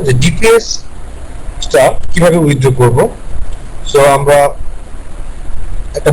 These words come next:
মেম্বার নিলাম এবং তার ডিপিএস এ ক্লিক করলাম, ডিপিএস এ ক্লিক করে উইথড্র অপশনে গেলাম, তো দেখতে পাচ্ছি এই মেম্বারটার প্রোফাইল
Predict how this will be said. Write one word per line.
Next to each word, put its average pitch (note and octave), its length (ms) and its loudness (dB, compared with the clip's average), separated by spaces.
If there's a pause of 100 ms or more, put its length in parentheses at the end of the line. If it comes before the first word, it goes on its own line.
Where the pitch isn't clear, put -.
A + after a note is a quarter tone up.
মেম্বার C#3+ 360 4
নিলাম C#3 240 4 (580)
এবং C3 180 2 (180)
তার B2+ 140 2 (100)
ডিপিএস C#3 440 0
এ - 20 4 (200)
ক্লিক - 260 -12
করলাম, D3 280 4 (600)
ডিপিএস C#3 300 -2
এ - 100 -2
ক্লিক C#3+ 180 -4 (100)
করে D#3 140 4 (100)
উইথড্র D3 300 0
অপশনে C#3+ 340 0
গেলাম, C3+ 200 4 (760)
তো - 140 0
দেখতে D#3 220 4
পাচ্ছি C#3 260 2 (240)
এই A#3 60 6 (100)
মেম্বারটার C#3 560 2 (1700)
প্রোফাইল F3 300 4